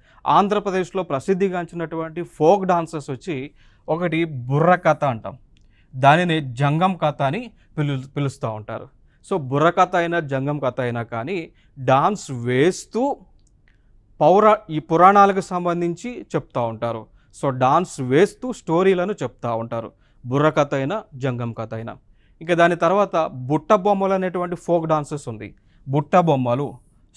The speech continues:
So, బుట్ట బొమ్మలు ఇక్కడ ఏం చేస్తారు అంటే, ఆ, ఆ, మనకి ఒక క్లాత్ పెట్టుకుంటారు, బుట్ట బొమ్మలు ఒక క్లాత్ పెట్టుకొని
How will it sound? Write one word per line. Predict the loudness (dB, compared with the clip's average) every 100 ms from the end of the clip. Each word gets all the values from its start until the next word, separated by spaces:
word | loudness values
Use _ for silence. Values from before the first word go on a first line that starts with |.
| -2
So, | -2 -2
బుట్ట | -4 -4 0 0
బొమ్మలు | 2 2 2 0 -4
ఇక్కడ | -4 0
ఏం | 0
చేస్తారు | 0 -2 -2 0
అంటే, | 0 -2 -4 -8 _ _ 0
ఆ, | 2 2 -2 _ -6
ఆ, | -2 0 0
మనకి | -2 -2 -2 -4 -6 _
ఒక | -2 2 2 2 -2 _ _
క్లాత్ | 4 6 6 2
పెట్టుకుంటారు, | -2 -2 0 0 0 -6 -14
బుట్ట | -14 -6
బొమ్మలు | -2 -2 0 -2 -4 _
ఒక | -20 _
క్లాత్ | 0 0 0
పెట్టుకొని | -6 -6 -6 -6